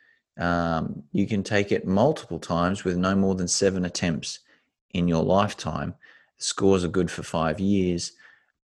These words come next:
My advice, however, is to take retakes, um,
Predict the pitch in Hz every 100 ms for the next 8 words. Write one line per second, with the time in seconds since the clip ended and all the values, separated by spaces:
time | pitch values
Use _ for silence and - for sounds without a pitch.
0 | - - 113 110 107 98 107 107 120 98
1 | 92 87 98 95 - - 92 - - 90
2 | 90 90 82 - - - - _ _ _
3 | _ _ - 82 80 78 76 - -